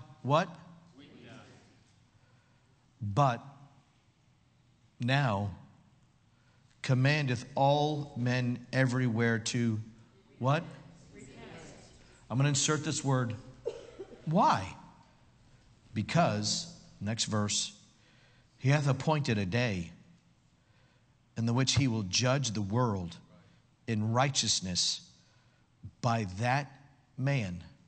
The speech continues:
whom he hath ordained, whereof he hath given assurance unto all men, and that he hath raised him from the dead." Heavenly Father, would you do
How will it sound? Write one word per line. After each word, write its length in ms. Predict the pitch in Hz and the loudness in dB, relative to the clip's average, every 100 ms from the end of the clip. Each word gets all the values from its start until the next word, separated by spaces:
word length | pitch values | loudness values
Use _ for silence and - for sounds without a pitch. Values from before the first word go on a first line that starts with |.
| _ _ _ _ _ _ _ _ _ - - _ _ - | _ _ _ _ _ _ _ _ _ -20 -20 _ _ -2
whom 180 | 151 147 | 2 4
he 80 | |
hath 220 | 131 135 123 | 4 2 2
ordained, 560 | 107 123 131 98 98 98 - - _ _ _ _ _ _ | 0 0 0 0 -4 -8 -14 -20 _ _ _ _ _ _
whereof 300 | 120 135 131 | 2 4 4
he 160 | 113 139 | 2 2
hath 220 | 127 131 | 0 0
given 320 | 117 139 139 | 0 2 0
assurance 640 | 131 127 - - 143 123 | 0 0 2 2 0 -2
unto 180 | 117 104 - | -2 -4 -4
all 280 | - 147 160 | 0 2 2
men, 380 | 123 101 95 90 - - - - - - | 0 -2 -4 -6 -10 -8 -6 -8 -16 -2
and 200 | 135 127 | 2 2
that 160 | 117 107 | 2 0
he 580 | - 190 151 101 90 - - - - _ _ _ | 0 2 2 0 -4 -12 -20 -20 -20 _ _ _
hath 260 | - 104 104 | -6 -4 -2
raised 520 | 107 127 127 127 - | 0 2 2 0 0
him 400 | 139 120 101 92 - - - - - - | 0 0 -2 -6 -12 -20 -20 -20 -20 -20
from 480 | - 120 107 104 101 - - - - - - | -8 -4 -2 -4 -8 -14 -20 -20 -20 -20 -10
the 180 | 110 107 | -6 -6
dead." 360 | 92 95 85 - - _ _ _ - - - | -6 -8 -10 -18 -20 _ _ _ -20 -20 -4
Heavenly 380 | 135 131 135 139 | 0 2 2 2
Father, 440 | - 143 143 156 | 4 2 2 0
would 340 | 139 113 110 101 | 0 0 0 0
you 260 | 139 165 | 2 2
do 440 | 147 117 107 110 | 2 2 2 0